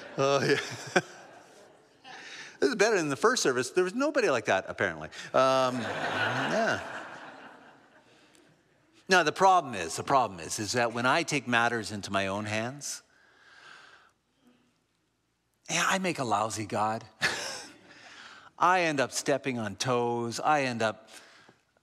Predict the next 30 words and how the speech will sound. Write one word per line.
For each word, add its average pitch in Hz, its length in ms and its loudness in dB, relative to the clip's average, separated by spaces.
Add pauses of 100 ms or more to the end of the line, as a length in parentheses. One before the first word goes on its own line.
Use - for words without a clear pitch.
(180)
I 160 180 2
end 147 140 2
up 113 140 0
just, - 300 -2 (180)
just - 320 0
being 117 220 0
a 95 40 -6
real 95 420 -4
idiot 92 380 -10 (160)
and, 101 300 -6
um, 92 360 -4 (280)
and 117 260 -2
not 117 400 4 (520)
very 104 360 -2
pleasant 101 520 -4
to 117 80 -12
be 107 160 -4
around. 107 540 -6 (1400)
Because 127 360 -2 (240)
I 135 120 2
get 127 260 -2
so 165 240 0
bent 151 420 -2
in 123 60 -6
my 120 100 0
head, 113 220 -4
it's 107 140 -6
like, 104 200 -8
"It's 113 260 -6 (160)
got 127 320 0